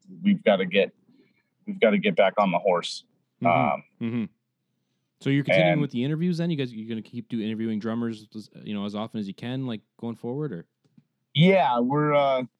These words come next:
Speaker 1: we're gonna try to keep doing that and, uh, try to, I mean, we,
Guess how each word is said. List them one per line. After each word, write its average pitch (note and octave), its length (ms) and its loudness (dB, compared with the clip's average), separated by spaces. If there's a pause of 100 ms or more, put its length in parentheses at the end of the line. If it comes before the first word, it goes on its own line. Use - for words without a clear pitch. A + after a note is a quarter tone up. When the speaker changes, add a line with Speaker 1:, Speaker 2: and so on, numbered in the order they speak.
(240)
Speaker 1:
we're C#3+ 160 -2
gonna D#3 260 0 (160)
try D3 180 6
to D#3 60 -2
keep D3 240 -2
doing D3+ 280 2
that C#3 360 4 (120)
and, A#2 360 4
uh, A2 300 4 (1600)
try C#3+ 240 2
to, D3 240 0
I - 180 -8
mean, A#2+ 380 6
we, C3+ 140 2